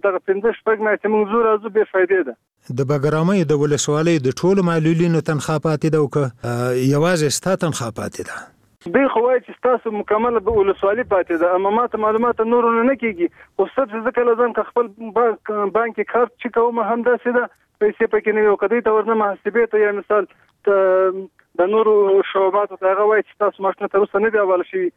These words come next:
Speaker 1: او موږ په تخصیص نه لرو، پیسې نه لرو.
Speaker 2: څه وایي چې د دې ولسوالۍ تخصیص، اه، ولې تر اوسه نه دی راغلی؟
Speaker 1: وایي موږ پرې نه پوهېږو، دولتي کار ده، نو دوی خو داسې وایي دا منصوبین چې هلته کوم دي.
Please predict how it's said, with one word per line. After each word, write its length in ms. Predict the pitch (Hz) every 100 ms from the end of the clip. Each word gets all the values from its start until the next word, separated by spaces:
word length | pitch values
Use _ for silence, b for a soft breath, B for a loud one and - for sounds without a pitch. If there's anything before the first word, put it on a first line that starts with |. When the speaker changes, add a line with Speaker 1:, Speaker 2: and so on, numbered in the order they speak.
| _ _ -
Speaker 1:
او 100 | 147 160
موږ 140 | 190 -
په 140 | 180 175
تخصیص 260 | - 220 -
نه 60 | 185
لرو، 260 | 175 156
پیسې 320 | 170 156 202 160
نه 40 | 123
لرو. 160 | 127 123 _ _ -
Speaker 2:
څه 140 | - 226
وایي 120 | 196 156
چې 360 | 165 160 151 147
د 120 | 180
دې 60 | 208
ولسوالۍ 520 | 175 156 160 160 180 -
تخصیص، 380 | 147 - 190 - -
اه، 240 | 147 147 147
ولې 180 | 196 220 -
تر 120 | 139 143
اوسه 200 | 147 143
نه 60 | 123
دی 80 | 107 92
راغلی؟ 380 | 87 85 82 - _ _ 330
Speaker 1:
وایي 180 | 202
موږ 180 | 226 285 247
پرې 100 | 247
نه 60 | 262
پوهېږو، 260 | 233 214 202
دولتي 300 | 202 190 247 214
کار 140 | 202
ده، 80 | 175 160
نو 100 | 156 170
دوی 80 |
خو 120 | 170 175
داسې 180 | 170
وایي 200 | 165 156 156
دا 100 | 156
منصوبین 680 | 160 165 151 156 165 170 165
چې 80 |
هلته 220 | 160 151 143
کوم 140 | 147 143
دي. 180 | 127